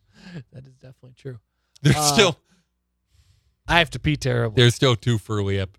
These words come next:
Speaker 2: uh, Furley beers in
Speaker 1: There
Speaker 2: the
Speaker 1: are.
Speaker 2: fridge.
Speaker 1: There's one, uh,
Speaker 2: No
Speaker 1: Summer
Speaker 2: one, no one wanted
Speaker 1: Shandy.
Speaker 2: to drink 'em.
Speaker 1: No, nobody wants to drink 'em.
Speaker 2: <laughs> I, I will drink any beer, but I kinda just wanna let 'em sit there and wait and
Speaker 1: And see how
Speaker 2: see.
Speaker 1: long they
Speaker 2: Yeah,
Speaker 1: last.
Speaker 2: yeah.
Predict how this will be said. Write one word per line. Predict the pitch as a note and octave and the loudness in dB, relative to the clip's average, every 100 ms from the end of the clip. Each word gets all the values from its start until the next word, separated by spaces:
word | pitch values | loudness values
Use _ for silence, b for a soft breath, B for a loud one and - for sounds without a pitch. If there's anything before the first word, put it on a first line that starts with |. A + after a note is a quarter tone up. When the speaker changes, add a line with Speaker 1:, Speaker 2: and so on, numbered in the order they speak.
| - | -20
Speaker 2:
uh, | A2+ _ _ | -20 _ _
Furley | - G#2+ G2+ | -6 -4 -4
beers | G2 G2+ F#2+ F#2+ G2 | -4 -6 -6 -10 -10
in | F#2+ | -4
Speaker 1:
There | D#3 E3 | 0 0
Speaker 2:
the | |
Speaker 1:
are. | D#3 C#3 G2+ | 0 0 0
Speaker 2:
fridge. | G2 | -2
Speaker 1:
There's | B2+ B2+ A#2+ | -4 -6 -6
one, | C#3 C#3 B2+ | -4 -4 -2
uh, | B2+ | -2
Speaker 2:
No | D3 | 0
Speaker 1:
Summer | G3+ C3+ | 0 0
Speaker 2:
one, | A#3 | 0
no | E4 | 0
one | - | 2
wanted | - C3+ | 2 2
Speaker 1:
Shandy. | C3 | -2
Speaker 2:
to | G#2+ | -4
drink | F#4+ E4 | -6 -4
'em. | A#2+ A2+ | -4 -4
Speaker 1:
No, | A2+ G#2+ - A2 | -12 -20 -20 -18
nobody | G#2+ G#2+ F2+ F#2 - | -14 -14 -16 -20 -20
wants | _ - | _ -20
to | - | -20
drink | _ - - | _ -20 -4
'em. | G#3 G3 A#3 A#3 - _ | 0 2 0 -4 -8 _
Speaker 2:
<laughs> | - G#3 | -16 -6
I, | G3 - - b b b b _ _ _ _ _ | -4 -6 -10 b b b b _ _ _ _ _
I | G#3+ | 2
will | D#4 A3+ | 4 0
drink | C3+ C#3 B2 | 0 -4 0
any | C3 C3+ | 0 0
beer, | G#2+ G2 E2+ E2+ | -2 -6 -8 -8
but | C3 | -2
I | C#3 | -2
kinda | - A#3+ A#3+ | -2 -4 -2
just | E3 | -2
wanna | D#3+ D3+ | -2 -2
let | B2 A2 | -2 -4
'em | G#2+ | -8
sit | - B2+ - | -8 -8 -6
there | F#2 F2+ F2+ _ | -8 -8 -18 _
and | A2 G#2+ | -8 -6
wait | G#2+ A#2+ | -4 -4
and | B2+ | -4
Speaker 1:
And | |
see | G2 - - | -2 0 2
how | C3+ | 2
Speaker 2:
see. | |
Speaker 1:
long | C3+ C3+ | 2 -2
they | C3 | -2
Speaker 2:
Yeah, | F3 | 0
Speaker 1:
last. | E3+ C#3 C3+ - - | 2 0 -2 -8 -14
Speaker 2:
yeah. | A#2+ G2+ | -12 -12